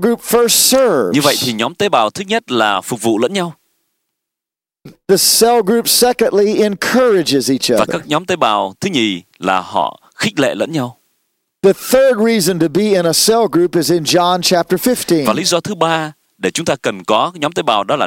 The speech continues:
Speaker 2: trong Phúc Âm Giăng chương mười lăm.
Speaker 1: Jesus said, "I am the vine.
Speaker 2: Chúa Giêsu bảo rằng ta là gốc nho.
Speaker 1: You are the branches.
Speaker 2: Các con là nhánh.
Speaker 1: If you abide in
Speaker 2: Nếu các
Speaker 1: me,
Speaker 2: con ở trong ta,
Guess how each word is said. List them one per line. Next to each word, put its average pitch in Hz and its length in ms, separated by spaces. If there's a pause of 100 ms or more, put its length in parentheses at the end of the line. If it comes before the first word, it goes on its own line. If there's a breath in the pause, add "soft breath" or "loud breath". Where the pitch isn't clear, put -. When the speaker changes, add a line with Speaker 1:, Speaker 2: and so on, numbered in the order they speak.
Speaker 2:
trong 127 180
Phúc - 160
Âm 131 100
Giăng 131 260
chương 127 160
mười 87 80
lăm. 98 200 (320)
Speaker 1:
Jesus 196 300
said, 185 240
"I 190 220
am 202 140
the 180 80
vine. 180 300
Speaker 2:
Chúa 190 60
Giêsu 131 140
bảo 113 140
rằng 110 220
ta 143 200
là 104 200
gốc 190 200
nho. 131 320 (1200)
Speaker 1:
You 240 140
are 214 160
the 175 80
branches. 160 840
Speaker 2:
Các 143 100
con 135 200
là 104 120
nhánh. 110 320 (1500)
Speaker 1:
If 160 260
you 196 160
abide 226 400
in 214 160
Speaker 2:
Nếu 220 120
các 202 60
Speaker 1:
me, 160 80
Speaker 2:
con 143 180
ở 95 280
trong 135 160
ta, 123 260